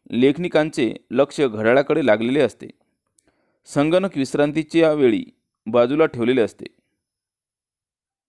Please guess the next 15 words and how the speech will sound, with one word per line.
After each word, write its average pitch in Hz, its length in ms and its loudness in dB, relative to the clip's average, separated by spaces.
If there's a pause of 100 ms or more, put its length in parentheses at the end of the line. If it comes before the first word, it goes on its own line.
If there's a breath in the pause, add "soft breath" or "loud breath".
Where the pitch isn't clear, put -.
(1600)
दोन, 127 280 2 (560)
कष्टकऱ्यांची 156 560 0
दुपार. 101 320 -2 (1000)
सायकल 147 520 0
रिक्षावाले 143 600 0 (360)
कुणी 139 440 -4 (560)
लांबची 139 640 0
वर्दी 151 340 -2
देणारे 135 480 0 (200)
येतील 127 460 -2 (240)
या 151 280 2
आशेवर 123 560 0 (220)
बसले 131 580 2
असतात. - 320 -8 (3000)
दोन, 139 360 2